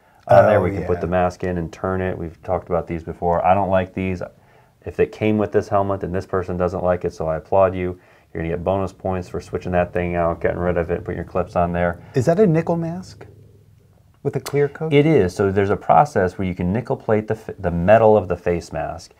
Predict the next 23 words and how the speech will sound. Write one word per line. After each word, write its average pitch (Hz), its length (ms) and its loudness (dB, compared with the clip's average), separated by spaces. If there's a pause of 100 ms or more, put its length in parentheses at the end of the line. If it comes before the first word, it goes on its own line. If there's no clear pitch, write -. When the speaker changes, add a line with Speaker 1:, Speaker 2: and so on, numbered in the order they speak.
(260)
Speaker 1:
and 87 180 -2
then 92 320 0
on 82 240 -4
top - 420 0
of 90 140 -4
that, 80 260 2
you 85 60 -10
put 87 180 -4
a 80 180 -2
super 127 520 -4
thick - 540 -2 (420)
clear 113 440 4
coat, 87 380 0
and 87 100 -6
then 90 120 0
on 85 100 -4
top 123 400 0
of 95 140 -2
that, 95 460 4 (260)
you 87 80 -6
put 92 180 -4
a 80 60 -2
translucent 104 1120 -2